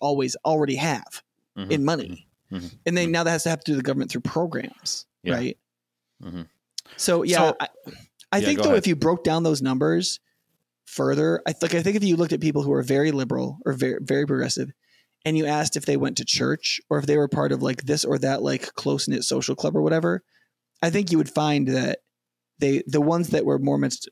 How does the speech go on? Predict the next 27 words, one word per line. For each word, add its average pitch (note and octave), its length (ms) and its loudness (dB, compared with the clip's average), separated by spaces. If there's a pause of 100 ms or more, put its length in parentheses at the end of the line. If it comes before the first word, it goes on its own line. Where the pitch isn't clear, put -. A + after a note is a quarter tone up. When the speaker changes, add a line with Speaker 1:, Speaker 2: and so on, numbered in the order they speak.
Speaker 1:
mentally C3 640 -2
troubled B2 520 -2 (640)
weren't. - 440 -6 (380)
I E3 80 2
think F3+ 200 0
that D3+ 120 -6
the, - 80 -2
like, D3 220 0 (260)
like, E3+ 140 0
it E3+ 100 0
can F3 120 0
produce E3+ 280 4
a F3 40 2
kind D3+ 220 2
of, C#3+ 80 0
like, C#3 200 -2
or, G3+ 340 2
or, G3 200 4
like, E3 180 0
an D#3 80 0
echo D3+ 240 0
chamber. D#3 320 2
You D#3 220 0
get, - 100 -8
like, D3+ 140 0
a C#3 140 -2 (120)
on-campus, C#3+ 880 0